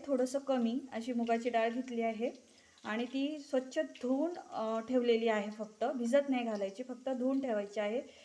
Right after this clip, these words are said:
एक पाच मिनटं अगोदर ही गोष्ट, अ, आपल्याला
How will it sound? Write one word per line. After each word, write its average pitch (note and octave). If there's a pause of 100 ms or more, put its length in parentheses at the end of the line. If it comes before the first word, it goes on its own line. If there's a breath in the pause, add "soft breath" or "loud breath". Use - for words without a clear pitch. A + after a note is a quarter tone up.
(140 loud breath)
एक A3
पाच B3+
मिनटं C4
अगोदर A#3+
ही B3
गोष्ट, A#3
अ, -
आपल्याला G#3+